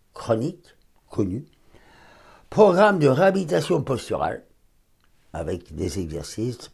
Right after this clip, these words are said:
d'équilibre, d'assouplissement, de stretching. Exercices synergiques oculaires et cervicaux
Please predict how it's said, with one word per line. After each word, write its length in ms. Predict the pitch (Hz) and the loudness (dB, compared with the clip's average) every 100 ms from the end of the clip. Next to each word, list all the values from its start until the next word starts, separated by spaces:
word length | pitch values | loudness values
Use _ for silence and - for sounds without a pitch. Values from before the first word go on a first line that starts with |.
| _ | _
d'équilibre, 760 | 78 87 90 - 80 104 131 127 | -10 -10 -10 -12 -8 -6 -6 -6
d'assouplissement, 880 | 87 - - - 87 - 92 113 123 | -10 -10 -16 -14 -16 -12 -10 -8 -8
de 140 | - | -12
stretching. 640 | - - - - 95 143 - _ _ _ - | -14 -14 -14 -14 -12 -12 -14 _ _ _ 0
Exercices 560 | 196 175 190 175 190 - | 2 4 4 2 -2 -2
synergiques 540 | 165 147 143 147 131 - | 2 2 2 0 -4 0
oculaires 460 | 160 151 165 151 131 | 0 2 2 4 2
et 80 | |
cervicaux 580 | 104 113 101 101 214 294 | 0 -2 -2 -4 -4 -4